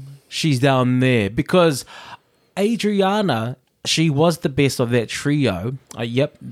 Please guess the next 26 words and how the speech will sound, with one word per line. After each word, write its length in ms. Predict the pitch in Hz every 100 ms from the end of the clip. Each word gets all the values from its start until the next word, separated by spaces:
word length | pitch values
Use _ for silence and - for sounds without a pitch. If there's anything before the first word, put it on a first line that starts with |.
| -
I'll 180 | 127 131
give 220 | 131 123
you 120 | 123
that. 340 | 107 120 107 113 - - -
But 80 |
what 180 | 151 190
I've 140 | 202 165
also 280 | 196 -
noticed 320 | 190 143 135 123
with 100 | 120
Adriana 1120 | 123 131 120 123 117 120 131 147 151 113 107 -
is 200 | 131 117
that 240 | 135 120
when 260 | 120 147 190
it 140 | -
comes, 480 | - 180 170 135 - - - - -
um, 380 | 135 123 120 120
time 320 | - 135 127
to 140 | -
perform, 1080 | - 123 - 147 175 185 117 101 104 113 120 - _
she 440 | - - 175 202 214 -
is, 240 | 147 117 107 - - _ -
she 260 | - 160 185
is 180 | 143 120 -
always 540 | 170 202 202 151 120 - _
on. 640 | 143 151 180 131 101 95